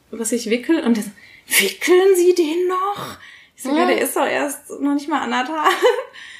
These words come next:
Speaker 1: "Ach so, ja gut, äh, hätte man schon mal testen können, aber ist ja jetzt eh zu spät.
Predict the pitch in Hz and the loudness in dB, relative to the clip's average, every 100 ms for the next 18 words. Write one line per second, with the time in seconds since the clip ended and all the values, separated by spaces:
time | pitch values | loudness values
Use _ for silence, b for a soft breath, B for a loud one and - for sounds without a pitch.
0 | B B B _ _ _ - 208 - - | B B B _ _ _ -16 -10 -8 -8
1 | - 170 185 254 294 285 B B B B | -8 -10 2 4 4 2 B B B B
2 | 190 175 185 - 214 247 262 - 208 196 | -14 -12 -14 -14 -4 0 2 2 0 -2
3 | 208 226 214 202 190 - 220 233 233 208 | -4 -4 -2 -2 -4 -8 -2 2 2 0
4 | 208 202 - 285 262 262 254 240 196 196 | -4 -4 2 2 4 2 2 0 -4 -4
5 | - 190 220 - 262 208 - 202 196 196 | -4 -2 -2 -2 -2 -4 -4 -4 -4 -6
6 | - | -10